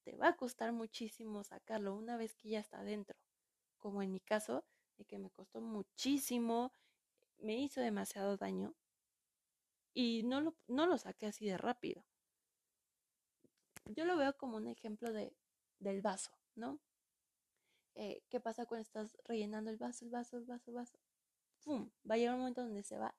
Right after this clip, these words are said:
desparramar toda el agua. Es casi lo mismo. Una vez que dejas entrar ese sentimiento,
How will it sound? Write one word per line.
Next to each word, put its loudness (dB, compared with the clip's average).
desparramar -6
toda -6
el -6
agua. -8
Es -20
casi 2
lo 4
mismo. -4
Una 2
vez 4
que 0
dejas 0
entrar 0
ese -2
sentimiento, -6